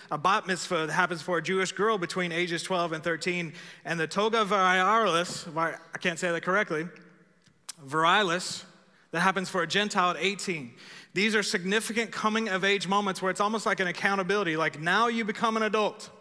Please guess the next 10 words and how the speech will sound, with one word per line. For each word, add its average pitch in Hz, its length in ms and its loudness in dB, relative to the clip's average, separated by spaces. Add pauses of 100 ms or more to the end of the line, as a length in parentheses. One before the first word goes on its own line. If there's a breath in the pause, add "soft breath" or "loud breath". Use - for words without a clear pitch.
(880 soft breath)
Some 165 200 -6
of 175 100 -2
you 175 140 0
that 160 140 0
have 165 180 -2
twelve 170 260 -2
and 160 100 -6
thirteen-year-olds 165 600 -4
are 151 40 -6
like, 147 160 -4